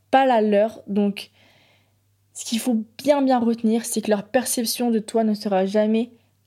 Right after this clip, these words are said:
totalement juste parce qu'il leur manquera toujours un bout de l'histoire, des infos pour tout comprendre. Alors, juste continue à faire ce qui te rend heureux, c'est le plus important. Le quatrième point qui potentiellement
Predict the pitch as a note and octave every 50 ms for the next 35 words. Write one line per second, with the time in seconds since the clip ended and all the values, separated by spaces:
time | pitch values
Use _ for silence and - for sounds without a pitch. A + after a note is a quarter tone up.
0 | _ _ _ C#4 C4+ A#3+ C4 - C4 A#3+ A#3 A3+ G#3+ G#3+ G#3+ G#3 G3+ G3+ G3+ -
1 | - - _ A3 G#3+ - - A3 G#3+ G#3 G3+ G3+ G3+ G3+ - A3 G#3 G#3 - _
2 | - - C#4+ C4 B3+ C4+ C#4 C4+ - - - - - - - _ _ _ G#3 G#3
3 | G#3 G3+ G3 A3+ C#4 A#3+ A#3 B3+ B3 - - A#3 G#3+ G#3+ A3 G#3+ - - _ _
4 | _ _ _ _ _ _ _ _ _ _ - F#3+ G3 G3+ A#3 A#3 A3 A#3 A3 G#3
5 | - A3+ A3+ A#3+ A#3 - - - - - - C4 A#3 - A3 G3 - - F3+ -
6 | - - - _ _ _ _ - - - _ _ G3 G#3 G3+ G3 A3+ A3+ - -
7 | B3 B3 A#3+ A#3+ A#3 G#3+ G#3 - A3 G#3+ - - G#3 - - G#3+ G3+ G3+ G3+ A#3+
8 | A#3 - - F#3 - - G#3+ G#3+ F#3+ G3 G3 - - - _ _ _ _ _ _
9 | _ _ _ _ _ _ _ _ _ _ _ _ _ _ _ _ _ _ _ _
10 | _ _ _ _ _ _ _ _ _ - - _ A3+ G#3+ - D4+ D4 D4 - C#4
11 | B3+ A#3 A3+ - - B3 A#3 A#3+ D#4 - - _ _ _ _ _ _ _ _ _
12 | _ _ _ _ _ _ _ - _ _ _ _ - - - B3+ C4+ - C4+ A#3+
13 | - B3 A3+ A3 G#3+ G3+ G3+